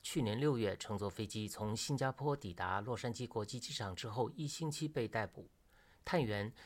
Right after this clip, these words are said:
在他的电脑设备和数码媒体中找到六万多张相片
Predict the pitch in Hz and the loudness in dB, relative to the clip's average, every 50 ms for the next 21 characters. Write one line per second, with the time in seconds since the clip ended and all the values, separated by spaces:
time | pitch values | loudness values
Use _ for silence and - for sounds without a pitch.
0 | - - - - 120 107 104 101 - 104 110 95 104 101 - 147 139 110 92 90 | -18 -8 2 2 4 4 4 0 0 0 0 2 0 0 2 2 2 4 2 0
1 | 87 - - 135 120 - 135 117 95 - 117 110 104 - - - 160 120 98 90 | 0 0 2 2 2 2 2 0 0 0 -2 -2 0 -2 0 0 0 0 0 -2
2 | 92 101 101 98 110 - - - - - 117 120 - - - - 117 101 95 - | -2 -4 -4 -2 -2 -2 -4 -6 -4 -2 0 0 -2 -4 -2 0 0 0 2 2
3 | 113 123 143 180 175 151 143 110 104 98 101 95 - 104 104 101 - - 113 95 | 2 4 6 4 4 4 4 2 0 -2 -2 0 2 2 2 2 0 2 0 0
4 | 87 82 - 113 110 104 110 | 0 -2 0 0 0 0 0